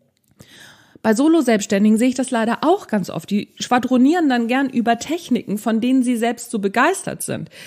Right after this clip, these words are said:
Wirklich no offense, aber das interessiert niemanden. Zeit und Geld wird so aus dem Fenster geballert. Tatsächlich bekommen neunzig Komma sechs eins Prozent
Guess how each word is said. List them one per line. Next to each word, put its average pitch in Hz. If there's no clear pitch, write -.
Wirklich 233
no 262
offense, 247
aber 220
das 214
interessiert 269
niemanden. 247
Zeit 269
und 247
Geld 233
wird 202
so 202
aus -
dem 190
Fenster 381
geballert. -
Tatsächlich 285
bekommen 233
neunzig 320
Komma 262
sechs -
eins 294
Prozent 190